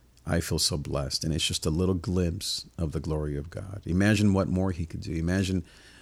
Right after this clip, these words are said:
what he wants to give us. Imagine what else is coming my way, your way. Imagine what else God has in store for us.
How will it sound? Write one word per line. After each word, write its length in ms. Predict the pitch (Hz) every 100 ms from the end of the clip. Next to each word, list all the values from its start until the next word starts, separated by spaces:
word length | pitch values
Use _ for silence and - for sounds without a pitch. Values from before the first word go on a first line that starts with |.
| - -
what 180 | 92 87
he 100 | 85
wants 300 | 95 92 87
to 80 | 82
give 260 | 82 101 104
us. 280 | - - - - _ _ _ _ _ -
Imagine 540 | 98 92 98 95 90
what 220 | 87 92 -
else 300 | 101 95 -
is 140 | 87
coming 400 | - 90 80 80
my 180 | 82 82
way, 240 | 80 80
your 280 | 80 80 80
way. 360 | 78 95 101 92 - -
Imagine 500 | 92 98 95 95 90
what 260 | 90 87
else 320 | 87 87 85 -
God 180 | 82
has 220 | 82 82 78
in 80 |
store 320 | 78 - - -
for 280 | - 110 110
us. 180 | -